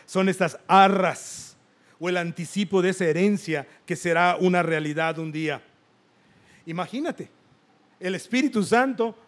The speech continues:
es llamado las arras, el anticipo.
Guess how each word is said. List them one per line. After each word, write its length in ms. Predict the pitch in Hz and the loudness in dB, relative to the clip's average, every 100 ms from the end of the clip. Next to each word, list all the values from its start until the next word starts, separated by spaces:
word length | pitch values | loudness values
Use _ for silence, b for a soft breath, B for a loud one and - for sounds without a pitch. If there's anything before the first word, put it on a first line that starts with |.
| _ _ _ _ _ _ - | _ _ _ _ _ _ 0
es 200 | 202 202 | 0 2
llamado 420 | 180 190 214 196 | 2 4 4 4
las 180 | 160 - | 0 0
arras, 440 | 196 214 196 151 - | 2 2 0 -4 -2
el 160 | 190 | 2
anticipo. 800 | 196 196 214 - 269 294 240 - | 2 2 -4 -2 -2 0 -4 -4